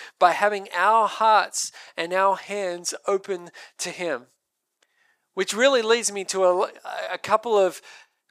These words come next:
questions that I think are very important for us to consider. The first is, do you have a heart that is open to God? A heart that is soft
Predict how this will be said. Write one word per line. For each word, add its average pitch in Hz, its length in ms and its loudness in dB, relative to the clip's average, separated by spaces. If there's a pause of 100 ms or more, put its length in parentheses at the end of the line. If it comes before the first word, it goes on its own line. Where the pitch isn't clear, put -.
questions 214 560 2
that 180 100 0
I 165 60 0
think 180 240 -8
are 170 40 -4
very 196 280 2
important 180 400 -8
for 175 120 -4
us 151 120 -6
to 170 120 -16
consider. 151 580 -8 (1080)
The 160 160 -6
first 247 400 2
is, 160 280 -4
do 151 240 -8
you 220 300 -8
have 175 480 2 (300)
a 147 100 2
heart 180 480 -2
that 147 140 -8
is 135 200 -10
open 160 300 -8
to 147 120 -16
God? 127 360 -8 (480)
A - 60 -8
heart 202 340 0
that 196 120 -4
is 170 100 -6
soft - 500 -2